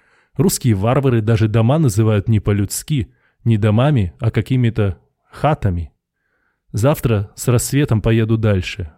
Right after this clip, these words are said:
Максимум к десяти нужно вернуться в полк. Так что выехать придется часов в пять. Жаль, но адъютанта моего, верного Вилли,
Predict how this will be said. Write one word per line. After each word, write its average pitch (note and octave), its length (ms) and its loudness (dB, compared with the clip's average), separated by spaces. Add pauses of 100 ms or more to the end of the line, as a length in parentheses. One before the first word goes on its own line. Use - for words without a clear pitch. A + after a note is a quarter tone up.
Максимум A#2+ 560 0
к G#2 40 -4
десяти G#2+ 460 -2
нужно A#2+ 280 2
вернуться A2 520 0
в - 80 -8
полк. G2 400 -4 (480)
Так D#3 160 -4
что - 160 -2
выехать C3 460 2
придется A2+ 480 0
часов - 420 -4
в - 80 -20
пять. G#2 340 -2 (680)
Жаль, D3 340 0 (140)
но A#2+ 160 2
адъютанта C#3+ 560 0
моего, C3+ 640 0
верного G#2+ 520 2
Вилли, C#3 420 0